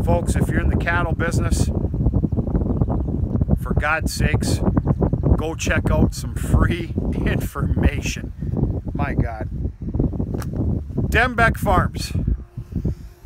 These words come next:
Stephen Drake with Dembeck Farms. I've grown, uh, watch for new videos.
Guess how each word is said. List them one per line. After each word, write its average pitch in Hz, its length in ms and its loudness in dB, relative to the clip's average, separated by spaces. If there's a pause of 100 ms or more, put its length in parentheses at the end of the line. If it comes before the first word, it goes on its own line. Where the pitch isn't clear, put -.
(3250)
Stephen 233 520 -6
Drake 214 400 0
with - 180 -6
Dembeck 196 500 0
Farms. 139 540 -6 (1040)
I've 156 260 -4
grown, 185 400 -4
uh, 135 240 -4 (1080)
watch 165 600 -2 (120)
for 156 220 -10
new 165 280 -4
videos. 139 680 -10